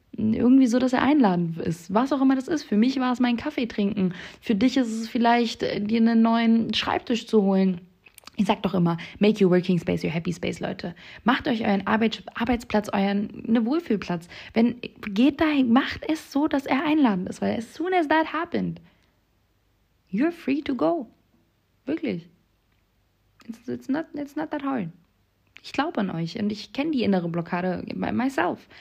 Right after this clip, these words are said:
Ich kenn sie. Ich, Leute, wirklich. Ich war in der Schulzeit so zehnte Klasse. Ich war so eine faule Liese. Oh mein Gott, ich hab nichts gemacht. Nichts, nada, nichts, wirklich. Erst ab dem Abitur,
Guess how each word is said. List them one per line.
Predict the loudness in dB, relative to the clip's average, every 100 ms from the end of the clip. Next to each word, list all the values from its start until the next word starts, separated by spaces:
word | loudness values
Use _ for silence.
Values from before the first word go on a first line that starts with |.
| -12
Ich | -8 0
kenn | 2 2 2
sie. | 0 -2
Ich, | -2
Leute, | 0 2 2 -2 0
wirklich. | 4 4 4 -2 -2 -2
Ich | -8 -4
war | -6 -6 -14 -14 -14 -6
in | 0
der | 2 2
Schulzeit | -2 -2 -4
so | -6
zehnte | -4 -2 0 0
Klasse. | -4 -6 -8 -8 -6
Ich | -6 -8
war | -10 -10 -8
so | -6
eine | -6 -6
faule | -8 -8 -6 -4
Liese. | -2 0 0 0 -2 -6
Oh | -4 -4 -4
mein | -4 -4 -4 -4 -6 -6
Gott, | -4 -4 -6
ich | -6 -6
hab | -2
nichts | 0 2 0 -2 -2
gemacht. | 2 2 0 -8 -20 -20 -10 0
Nichts, | 4 4 0 -10 -2
nada, | 0 0 -2 -4 -8 0
nichts, | 4 4 2 -4 -8
wirklich. | -4 -2 0 -2 -2 -2
Erst | -2 -2
ab | -4
dem | -2
Abitur, | 0 0 0 0 0